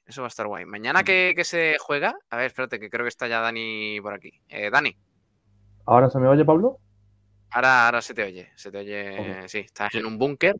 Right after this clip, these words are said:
Speaker 1: en el búnker de Adolf Hitler, pero, pero sí, se te oye. <laughs> Mañana que tenemos, a las cuatro de la tarde.
Speaker 2: Ma-, mañana a las cuatro de la
Speaker 1: Ah,
Speaker 2: tarde,
Speaker 1: hostia.
Speaker 2: Australia y Dinamarca y Túnez, Francia.
Speaker 1: Qué barbaridad, niño.
Speaker 2: Un
Speaker 1: Túnez,
Speaker 2: grupo,
Speaker 1: Francia y Australia,
Speaker 2: claro.
Speaker 1: Dinamarca.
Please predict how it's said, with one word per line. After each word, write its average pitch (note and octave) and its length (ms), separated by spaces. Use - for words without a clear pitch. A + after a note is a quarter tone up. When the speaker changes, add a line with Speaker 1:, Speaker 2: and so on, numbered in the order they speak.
Speaker 1:
en A2+ 100
el G#2 100
búnker A#2 320
de A2+ 400
Adolf A#2 320
Hitler, E3 420
pero, G#2 380
pero G2+ 140
sí, G#2+ 200
se - 140
te - 160
oye. G2 240
<laughs> - 520
Mañana C#3 360
que A3+ 100
tenemos, F3+ 560
a C#3 100
las B2 140
cuatro F3+ 300
de G3+ 80
la F#3+ 100
tarde. G3+ 280
Speaker 2:
Ma-, - 240
mañana G#2+ 320
a - 20
las C#3+ 140
cuatro C#3 240
de - 20
la C3+ 40
Speaker 1:
Ah, A#2+ 40
Speaker 2:
tarde, C#3+ 160
Speaker 1:
hostia. D#3 120
Speaker 2:
Australia C3+ 360
y C#3 40
Dinamarca C#3+ 760
y A#2 100
Túnez, C#3 280
Francia. - 460
Speaker 1:
Qué G2+ 120
barbaridad, G2 580
niño. G2+ 260
Speaker 2:
Un - 60
Speaker 1:
Túnez, B2+ 280
Speaker 2:
grupo, A#2+ 160
Speaker 1:
Francia E3 500
y C3 80
Australia, A2 360
Speaker 2:
claro. E3 140
Speaker 1:
Dinamarca. A#2+ 560